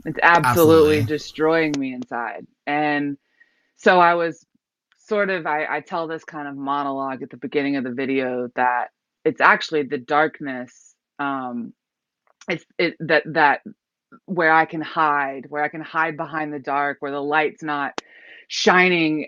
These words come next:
Speaker 1: um, and showing the entire world what love is doing to me. So the video just kind of flashes in and out of light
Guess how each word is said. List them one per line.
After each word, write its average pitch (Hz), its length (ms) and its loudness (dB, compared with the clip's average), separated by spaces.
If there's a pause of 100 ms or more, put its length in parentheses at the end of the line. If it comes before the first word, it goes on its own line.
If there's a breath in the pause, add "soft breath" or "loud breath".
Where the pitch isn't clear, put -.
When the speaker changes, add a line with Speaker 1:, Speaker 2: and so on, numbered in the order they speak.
(100)
Speaker 1:
um, 147 460 0
and 151 180 -4
showing 175 400 2
the 156 120 0
entire 165 500 2
world 156 640 0
what 139 240 0
love 135 260 -2
is 139 120 -8
doing 143 400 -2
to 131 80 -18
me. 123 340 -10 (540 soft breath)
So 170 160 6
the 170 100 2
video 175 320 4
just 160 160 -8
kind 160 200 -6
of 147 100 -6
flashes 151 580 -4
in 151 160 -4
and 147 100 -4
out 143 360 -4
of 131 200 -8
light 135 300 -2